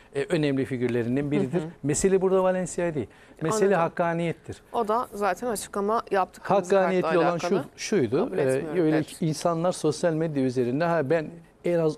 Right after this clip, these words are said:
Speaker 1: on on beş Trabzonsporluyu, ben Trabzon, Trabzonluyum ya, e, Trabzonspor, e, lehine her şeyi yorumlamam bekleniyor. A, ben asla öyle biri olmayacağım. Bunu insanlar bilsinler. Ben gördüğünü çalan bir adamım. Gördüğüm yanlış olabilir. Zaten gözlerimde bozukluk da var. Olabilir.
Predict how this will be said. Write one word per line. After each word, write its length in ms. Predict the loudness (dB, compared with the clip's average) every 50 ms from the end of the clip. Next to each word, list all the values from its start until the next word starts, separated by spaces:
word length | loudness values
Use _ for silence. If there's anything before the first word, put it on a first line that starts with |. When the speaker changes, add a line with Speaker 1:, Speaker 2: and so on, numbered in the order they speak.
| -2
Speaker 1:
on 160 | -2 0 0 2
on 240 | 0 0 2 2
beş 160 | 2 0 -2 0
Trabzonsporluyu, 1080 | 0 2 4 4 2 2 0 -2 -2 -6 -12 -2 2 4 4 4 4 4 2 2 0
ben 140 | 0 -2 -2
Trabzon, 440 | -4 0 2 2 2 2 2 -2 -4 -4 -8 -16 -6
Trabzonluyum 680 | -2 0 2 2 2 0 -2 -2 0 2 2 2 2
ya, 120 | 2 0 -4 -6 -10 -14 -16 -16 -18 -16 -16 -14 -14 -14 -16 -16 -10 -4
e, 320 | -2 0 2 2 0 -2 -4 -8 -12 -20 -20 -20 -20 -16 -2
Trabzonspor, 840 | 2 2 4 4 4 2 0 -4 -4 -6 -6 0 2 2 2 0 -2 -8 -16 -20 _ _ _ _ -2
e, 60 | 0 2 2 2 2 2 0
lehine 400 | 0 0 0 0 0 0 0 0
her 160 | 0 0 0
şeyi 240 | 0 0 0 0 2
yorumlamam 500 | 2 2 2 0 0 0 0 0 0 -2
bekleniyor. 380 | -2 -4 -4 -6 -4 -2 -2 -2
A, 100 | 0 0
ben 100 | 0 2
asla 320 | 2 0 0 0 0 0
öyle 240 | 2 2 2 2 2
biri 120 | 2 2
olmayacağım. 480 | 2 2 2 2 0 -2 -2 -2 -2 -2
Bunu 120 | -2 0
insanlar 480 | 0 0 0 0 -2 0 0 0 0 0
bilsinler. 500 | -2 -4 -4 -6 -6 -4 -2 -4 -2 -2
Ben 220 | -2 -2 -2 0
gördüğünü 460 | 2 4 4 4 4 4 2 2 0 0
çalan 360 | 0 0 0 0 0 0 0
bir 60 | 2
adamım. 380 | 2 2 2 2 0 0 -2 2
Gördüğüm 380 | 2 2 2 2 0 0 0
yanlış 280 | 0 0 -2 -2 0 0
olabilir. 240 | 0 2 2 0 2
Zaten 320 | 2 2 2 2 0 -2
gözlerimde 460 | 0 0 0 2 2 0 2 0 0 0
bozukluk 440 | 0 -2 -2 -4 -8 -8 -10 -8
da 80 | -6 -6
var. 120 | -6 -4 -2
Olabilir. 480 | -2 -2 -2 -2 -4 -4 -6 -6 -8